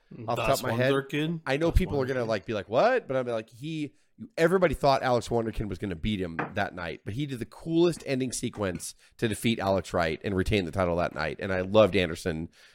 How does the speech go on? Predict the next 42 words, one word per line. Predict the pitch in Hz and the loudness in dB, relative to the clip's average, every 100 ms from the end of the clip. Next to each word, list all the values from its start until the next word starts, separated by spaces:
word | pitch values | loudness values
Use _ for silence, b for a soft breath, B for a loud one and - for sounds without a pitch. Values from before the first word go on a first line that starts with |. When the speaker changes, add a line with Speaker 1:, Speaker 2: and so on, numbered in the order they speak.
| b | b
Speaker 1:
Uh, | 90 82 82 - | -2 0 0 2
yet | 101 - - | 0 0 0
even | 143 160 | 6 6
as | 131 | 8
late | 127 143 | 8 8
as | 127 117 | 8 6
ninety-five, | 120 110 - 113 98 71 - | 6 4 6 6 8 4 0
he | 104 | 0
was | 92 - - | 2 0 2
wearing | 107 104 | 6 6
the | 85 | 4
television | 101 90 87 85 | 2 2 0 -4
title. | 90 80 73 | 0 0 0
So | - | 0
I | 98 | 0
think | 120 | 2
that's | 123 - | 0 2
kind | 131 110 | 2 2
of | 87 | 4
why | 92 95 90 87 b b b - | 4 6 6 4 b b b 6
Anderson | 131 139 127 127 | 8 10 8 6
really | 113 120 | 8 8
was | 98 | 8
one | 107 | 6
of | 95 | 4
the | |
last, | 92 95 - | 2 2 0
like, | 90 - | -6 -4
notice-, | 95 101 101 92 - 107 92 | 2 4 4 -2 -8 -8 -6
notable, | 127 131 139 120 82 76 | 6 10 10 10 6 -2
excuse | - 110 92 | -4 -4 -4
me, | |
champions | 85 107 95 92 82 | -2 0 0 -2 -2
besides | 135 113 | -2 0
Booker | - 95 98 | -2 -6 -6
T. | - 85 82 B B B | -8 -6 -8 B B B
Uh, | 104 104 | 4 6
Booker | 165 143 | 6 4
T | 131 151 | 0 -2
beating | 127 135 123 117 90 | 2 2 4 0 0
Disco | 113 - 98 | -2 0 -2
Inferno. | - 143 147 143 139 131 | 0 0 4 6 6 4